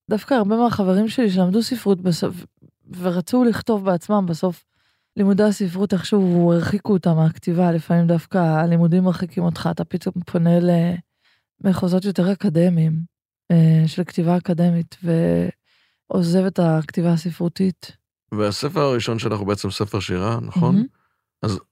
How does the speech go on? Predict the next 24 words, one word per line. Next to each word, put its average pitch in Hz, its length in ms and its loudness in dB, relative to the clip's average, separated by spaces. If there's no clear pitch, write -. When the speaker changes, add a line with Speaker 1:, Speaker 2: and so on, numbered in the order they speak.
Speaker 2:
איך 113 140 -2
זה, 123 120 -2
איך 127 220 -4
בעצם 120 340 -2
קרה 110 220 0
שהספר 104 360 -8
הראשון 95 240 -4
היה 95 100 -2
ספר 92 280 -6
שירה 85 340 -2
דווקא? 104 540 -2
אה, 90 260 0
זה 87 80 -4
שירים 98 340 -2
שפרסמת 92 1000 -2
אותם 92 200 -6
קודם, 135 360 0
או 110 100 -2
שידעת 95 880 -4
שאת 113 140 -6
רוצה 107 180 -6
לכתוב 98 220 -8
ספר 101 260 -12
שירה? 113 360 -4